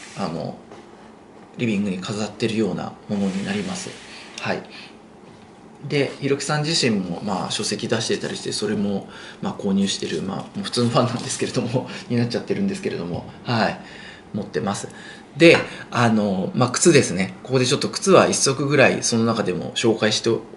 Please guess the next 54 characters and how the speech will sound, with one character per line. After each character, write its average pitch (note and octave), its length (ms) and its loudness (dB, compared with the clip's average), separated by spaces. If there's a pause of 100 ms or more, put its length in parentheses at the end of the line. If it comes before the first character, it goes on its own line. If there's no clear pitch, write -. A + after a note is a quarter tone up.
か A2+ 80 2
な A2 120 2
け G2 100 -4
れ F#2+ 100 -2
ば E2 120 -6
な G2+ 120 -2
っ - 40 -8
て - 220 -12
い F#2 100 -6
う F#2 40 -4
と - 120 -8
こ G#2 120 -4
ろ A2+ 80 2
な F#2 100 0
ん E2+ 100 -4
で - 60 -6
す - 100 -8
け - 80 -6
れ - 60 -8
ど - 80 -8
も、 G#2+ 320 -4 (260)
は A2 160 0
い。 - 100 -4 (300)
あ A2 160 -2
の、 F#2 500 0 (240)
ち - 80 -2
ょ - 40 2
っ - 20 -10
と - 80 0
好 - 60 0
き F#3 200 4
が B2+ 120 6
高 A2 200 4
じ A2 140 0
て、 A2 100 2
こ A2 120 0
れ A2+ 100 4
も A2+ 160 2
京 D#3+ 220 6
都 A2+ 120 2
の G#2+ 120 4
エ G#2+ 60 2
フ C3 160 2
ア C3 80 10
イ B2+ 40 10
エ B2+ 40 8
ル A#2+ 80 2
の A2 100 -2
こ A2+ 100 -2
れ G#2+ 80 4
も G#2+ 120 2
影 A2 160 4
響 A#2 220 4
で、 A2+ 300 6